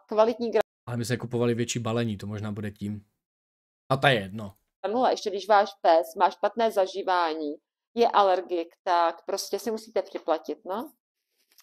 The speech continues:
Speaker 2: Když bych řekla, Adélo, že kdyby se o něj začala pořádně starat, dala by si na rady tvého veterináře, zvýšila mu pohyb a zvýšila bys mu pravidelný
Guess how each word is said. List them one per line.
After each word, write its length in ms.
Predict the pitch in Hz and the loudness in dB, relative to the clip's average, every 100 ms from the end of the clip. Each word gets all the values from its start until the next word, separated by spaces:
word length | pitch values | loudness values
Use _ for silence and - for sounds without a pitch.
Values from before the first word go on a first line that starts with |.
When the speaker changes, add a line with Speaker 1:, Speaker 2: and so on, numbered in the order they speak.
| _ _ _ _ _ _ - | _ _ _ _ _ _ 0
Speaker 2:
Když 140 | 170 | 4
bych 140 | 202 | 8
řekla, 280 | 185 185 202 | 6 8 8
Adélo, 300 | 170 175 180 | 10 10 8
že 120 | 165 | 6
kdyby 180 | 170 170 | 2 0
se 220 | - 170 | 0 0
o 20 | 170 | 2
něj 140 | 170 | 2
začala 300 | 160 180 170 | 2 0 0
pořádně 340 | 160 156 156 | 2 2 0
starat, 500 | 139 - 92 107 175 | -2 -4 -4 2 2
dala 320 | 160 139 139 135 | 4 2 2 2
by 200 | 131 127 | -2 -4
si 380 | 147 135 135 | 0 2 2
na 640 | 131 127 123 123 120 123 131 | 2 0 -2 -2 -4 -2 -2
rady 220 | 127 131 | 0 0
tvého 420 | - 127 120 107 | 0 0 0 -2
veterináře, 880 | 95 104 127 139 147 165 175 196 202 - - _ _ _ _ 120 | -6 0 2 4 4 4 4 4 2 -6 -20 _ _ _ _ 0
zvýšila 360 | 160 - 165 | 2 6 8
mu 140 | 156 123 | 6 4
pohyb 680 | 113 110 127 147 240 254 - _ _ _ _ | 4 6 8 10 8 6 -10 _ _ _ _
a 1040 | 139 139 131 131 127 123 123 120 117 117 _ | 8 10 12 10 10 8 8 6 4 0 _
zvýšila 440 | 120 147 147 170 | -2 0 2 4
bys 180 | 151 147 | 4 4
mu 500 | 139 156 151 151 156 | 4 4 4 2 2
pravidelný 1160 | - 170 156 160 165 156 156 151 147 147 143 | 6 6 6 8 8 8 4 2 2 2 0